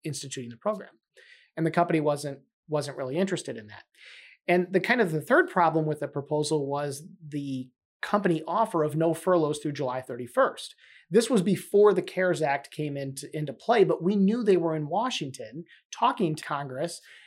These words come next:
and our leaders about cares Act money. And we knew if we got cares Act money, that no furloughs would, uh, furloughs could not occur until October first. So really, they weren't even offering anything. And,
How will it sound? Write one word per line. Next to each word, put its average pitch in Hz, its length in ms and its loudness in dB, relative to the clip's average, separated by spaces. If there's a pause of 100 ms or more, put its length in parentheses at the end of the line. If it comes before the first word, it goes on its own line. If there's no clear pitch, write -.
(120)
and 160 140 0
our 143 260 -2
leaders 143 460 -4 (260)
about 170 640 2
cares 160 320 -2
Act 143 280 -2
money. - 320 -4 (420)
And 160 80 0
we 175 80 4
knew 240 180 4
if 262 120 0
we 202 100 0
got 185 360 0
cares 151 300 -4
Act 139 240 -4
money, 127 380 -10 (280)
that 170 200 0
no 190 200 4
furloughs 196 580 2
would, 165 480 -2
uh, 156 80 2
furloughs 226 420 4
could 185 200 0
not 175 180 4
occur 185 300 -4
until 156 280 -6
October 131 400 -10
first. - 480 -18 (380)
So 202 160 6
really, 247 260 6
they 165 140 4
weren't 180 320 0 (260)
even 165 320 2
offering 147 380 0
anything. 120 400 -14
And, 139 80 -10